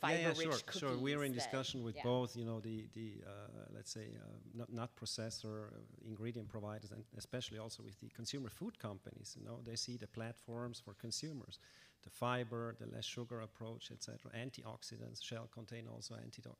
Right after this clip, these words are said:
Speaker 1: antioxidant polyphenols, as all the shells from the plant. So that's
Speaker 2: Mm-hmm.
Speaker 1: in-, interesting stuff, which is in there. And I think, um, that's, that's the perspective that we want to put into the discussion, right? It is,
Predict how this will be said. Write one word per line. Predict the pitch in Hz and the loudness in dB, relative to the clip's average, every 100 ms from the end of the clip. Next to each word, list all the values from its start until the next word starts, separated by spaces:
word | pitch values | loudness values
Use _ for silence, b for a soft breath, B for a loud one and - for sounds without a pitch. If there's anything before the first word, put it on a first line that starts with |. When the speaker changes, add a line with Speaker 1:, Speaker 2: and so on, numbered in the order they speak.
| 123 | -6
Speaker 1:
antioxidant | 123 120 117 - 117 | -6 -6 -6 -6 -10
polyphenols, | 110 117 156 117 113 117 113 | -8 -8 -8 -8 -10 -10 -6
as | 117 | -4
all | 120 123 | -4 -6
the | 110 | -6
shells | - 82 113 | -4 -4 -6
from | - 113 | -8 -12
the | 113 | -8
plant. | 147 160 - | -6 -4 -4
So | - 113 | -4 -4
that's | 120 113 | -8 -6
Speaker 2:
Mm-hmm. | 147 214 | -6 -8
Speaker 1:
in-, | - | -6
interesting | 120 - - - - | -8 -8 -10 -8 -4
stuff, | - 175 - - B B B B B | -2 -2 -4 -10 B B B B B
which | 113 - | -8 -4
is | 107 | -2
in | 110 110 | -2 0
there. | 104 110 113 B B B B B | 0 -2 -4 B B B B B
And | 104 | -2
I | 107 | -2
think, | 107 113 113 - 104 | 0 0 0 -2 -4
um, | 104 104 101 | -2 -2 0
that's, | 113 107 - | 0 0 0
that's | 120 120 - | 0 0 -2
the | |
perspective | 107 110 - 113 110 - 107 - | -6 -6 -4 -4 -4 -6 -12 -6
that | 104 98 | -6 -4
we | 113 | -6
want | 104 104 101 | -4 -6 -6
to | 110 | -10
put | - 113 113 | -8 -8 -6
into | 107 - | -8 -8
the | 113 104 | -8 -8
discussion, | 107 - - 139 - 104 - | -4 -2 0 2 0 -4 -10
right? | 107 113 123 - B B B | -6 -6 -6 -14 B B B
It | 110 107 | -6 0
is, | 110 110 | 0 2